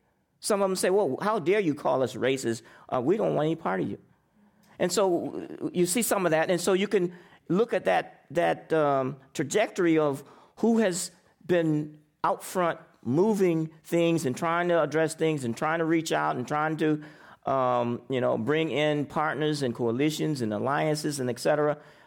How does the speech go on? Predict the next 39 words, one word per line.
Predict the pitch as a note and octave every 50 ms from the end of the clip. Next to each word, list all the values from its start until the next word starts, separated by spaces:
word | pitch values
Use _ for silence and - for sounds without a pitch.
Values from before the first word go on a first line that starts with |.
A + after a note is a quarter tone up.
| - _
and, | - A2+ A#2 A#2 - -
and, | B2+ B2 B2+ A#2+ E2 F#2
and, | A#2 A#2+ B2 - -
and | A2+ A#2 B2+
who | C#3 D#3 D3+
has | D3 C3 A#2+
not. | C3 C#3 B2 G#2 - - -
And | G#2+ A2
I'm | A#2 B2 B2+
not | C3 D3 E3 -
gonna | F3+ F#3+
call | F#3 - F#3+ E3+ E3+ E3+
any | E3 E3 D#3+
names, | D3+ B2+ B2 B2 B2+ D#3+ F3+ - - _ _ _ _ _ _ _ _ _ _ - -
uh, | G#2 A2+ A2 G#2+ G#2+ -
but | - D3 D3
I | C#3+
could. | C#3+ - F3 G#3 F#4 D4 A3 - - - _ _ _ _ - - -
<laughs> | C#3 A#2 - - - - - - - -
Uh, | C3+ C#3 C#3 C3+ C3+
and, | - D3+ D3+ D3
but | D3 F#3
I | G3+ G3+
don't | G3 A#3+ A#3
have | G3+ A#3 D#4+ G4 -
to. | - - D#3+ A2 E2 C2 - - _ _ _ _ _ _ _ _ _ _ -
If | C#3+ C#3+
you're | F3+ G#3 A#3
engaged | A3+ G3 E3 E3+ F3 G3+ A#3 - -
with | F#3+ F3+ -
some, | - F3+ E3 E3 D#3+ D#3+ D#3 -
some | - F3 D#3+ E3
of | D#3+ D#3+
these | D#3+ D#3 C#3+
organizations, | A#2 D#3 D3+ D3+ D3 D3 D3+ D3+ D3+ C#3+ C#3+
some | - D3 C#3
of | C#3
these | C#3+ C3+
groups, | C3+ D3 D3 D#3 D3+ -